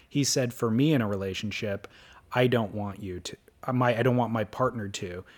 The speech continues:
be posting bikini shots, to be modeling, to be talking to other guys," all that sort of stuff. So I think that's hypocritical. To slide in and get into the relationship via that method,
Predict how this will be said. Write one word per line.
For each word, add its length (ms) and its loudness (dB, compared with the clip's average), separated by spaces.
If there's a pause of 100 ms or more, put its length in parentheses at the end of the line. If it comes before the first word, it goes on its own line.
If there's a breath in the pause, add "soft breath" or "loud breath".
(160 loud breath)
be 120 0
posting 440 2
bikini 440 -2
shots, 400 -4
to 100 -10
be 160 -2
modeling, 540 -2
to 100 -10
be 100 -4
talking 440 -2
to 120 -4
other 180 -6
guys," 460 -8
all 200 -6
that 180 -10
sort 220 -10
of 80 -14
stuff. 340 -16 (380 loud breath)
So 120 4
I 80 10
think 220 2
that's 280 6
hypocritical. 640 -8
To 180 -2
slide 420 6
in 160 4
and 140 2
get 160 2
into 340 4
the 80 4
relationship 640 2
via 220 2
that 240 -2
method, 400 0